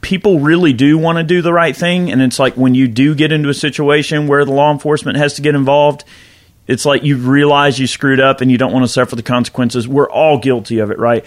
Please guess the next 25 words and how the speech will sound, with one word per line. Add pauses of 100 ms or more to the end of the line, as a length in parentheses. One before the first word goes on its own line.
(160)
How
many
times
have
we
been
pulled
over
by
the
police
and
go, (840)
"Yeah,
I
know
I
was
speeding, (920)
but (800)
it's,
it's
bullcrap." (120)
Like, (120)
it's,